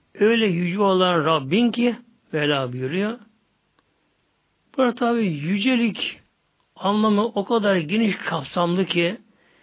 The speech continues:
daha ziyade imanla ilgili bir konu. Yani kişi,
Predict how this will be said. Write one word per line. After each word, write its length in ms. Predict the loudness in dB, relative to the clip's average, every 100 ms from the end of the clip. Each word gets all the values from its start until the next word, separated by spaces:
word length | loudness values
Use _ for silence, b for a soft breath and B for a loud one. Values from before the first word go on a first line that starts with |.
| b b _ -8
daha 360 | 0 2 2
ziyade 640 | 0 0 2 2 0 -2 -6 b b b b b -20 _ -2
imanla 800 | 2 2 2 2 2 2 2 0
ilgili 580 | 0 2 2 2 2
bir 120 | 0 -2
konu. 480 | -6 -8 -8 -8 -12 -18 _ _ b b b b 0
Yani 500 | 2 2 0 -2 -6
kişi, 580 | -6 -4 -2 -2 -4